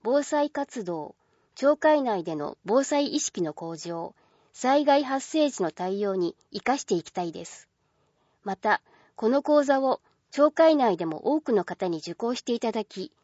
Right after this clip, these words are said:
講座の受講をきっかけにした地域の防災活動の参加につなげていき、町会、地域の人の輪、そして共助の力を広げていけたらと考えています。写真です。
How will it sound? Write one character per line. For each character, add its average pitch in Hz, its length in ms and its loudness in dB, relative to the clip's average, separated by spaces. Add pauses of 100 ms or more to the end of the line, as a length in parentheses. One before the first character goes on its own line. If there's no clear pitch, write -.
(220)
講 277 240 2
座 285 120 2
の 277 100 0
受 226 160 -6
講 254 180 -2
を 240 120 -4
き - 100 -14
っ - 20 -18
か - 180 -8
け 226 120 -6
に 214 120 -2
し - 120 -10
た 185 240 -4 (320)
地 302 180 -2
域 320 180 -4
の 185 140 0
防 196 240 -2
災 285 240 0
活 - 260 -2
動 220 160 -2
の 175 140 -6
参 208 220 -2
加 202 120 -4
に 196 140 -2
つ 196 160 -10
な 208 100 0
げ 220 140 -4
て - 100 -6
い 202 120 -4
き、 - 260 -14 (480)
町 269 240 2
会、 240 340 -2 (400)
地 320 200 4
域 302 160 0
の 170 100 0
人 - 260 -4
の 208 140 0
輪、 165 200 -2 (420)
そ 202 160 -8
し - 80 -12
て - 380 -4
共 311 240 2
助 262 120 0
の 170 100 0
力 208 420 -4
を 160 80 -6
広 214 260 0
げ 254 100 -4
て 262 100 -6
い 254 60 -6
け - 120 -4
た 262 120 -4
ら 240 120 -4
と - 280 -12
考 180 240 -4
え 208 100 0
て 175 100 -12
い 160 100 -12
ま 165 140 -16
す。 - 200 -20 (1400)
写 - 180 -6
真 269 320 0
で 247 160 0
す。 - 220 -18